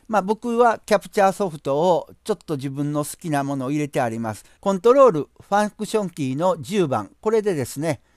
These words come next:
こういうふうにカットができます。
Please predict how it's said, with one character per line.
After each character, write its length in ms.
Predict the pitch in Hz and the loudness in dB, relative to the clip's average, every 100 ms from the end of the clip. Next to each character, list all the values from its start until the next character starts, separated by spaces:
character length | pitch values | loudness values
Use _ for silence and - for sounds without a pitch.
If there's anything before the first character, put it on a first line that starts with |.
| _ - | _ -6
こ 120 | 185 | -2
う 60 | |
い 60 | 180 | 0
う 100 | 180 | 0
ふ 60 | 180 | -2
う 120 | 160 | -2
に 280 | 160 220 220 _ _ _ _ _ _ _ _ _ _ _ - | -2 -4 -6 _ _ _ _ _ _ _ _ _ _ _ -4
カ 120 | 170 | -4
ッ 60 | - | -2
ト 140 | 143 | -2
が 140 | 180 170 | 2 2
で 120 | 151 | 0
き 120 | 151 | -2
ま 180 | 131 127 | -2 -4
す。 180 | - | -8